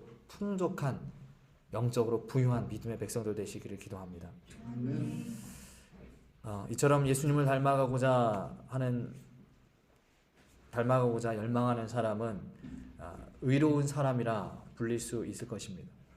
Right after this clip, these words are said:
Speaker 1: 앞서 말씀드렸던, 아, 노아나 아벨처럼 믿음의 조상들이 하나님을 닮고자 하며 의로워졌던 것처럼 우리도 그 길을 걸어갈 수 있을 거예요. 그런데 문제는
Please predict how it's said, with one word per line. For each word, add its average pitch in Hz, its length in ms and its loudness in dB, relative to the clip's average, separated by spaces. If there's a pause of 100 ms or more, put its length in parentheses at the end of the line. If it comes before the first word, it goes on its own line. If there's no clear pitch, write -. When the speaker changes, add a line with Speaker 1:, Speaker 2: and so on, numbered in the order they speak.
(300)
Speaker 1:
앞서 110 200 -6
말씀드렸던, 117 840 -2 (1400)
아, - 40 -18 (500)
노아나 117 680 2
아벨처럼 110 720 2 (400)
믿음의 135 340 4
조상들이 120 540 2
하나님을 156 500 4
닮고자 139 580 4
하며 151 560 0 (300)
의로워졌던 131 600 6
것처럼 110 560 -4
우리도 117 520 -2 (320)
그 139 320 2
길을 120 480 2
걸어갈 110 320 -2
수 104 220 -8
있을 - 260 -10
거예요. - 160 -18 (720)
그런데 131 240 2
문제는 110 580 -2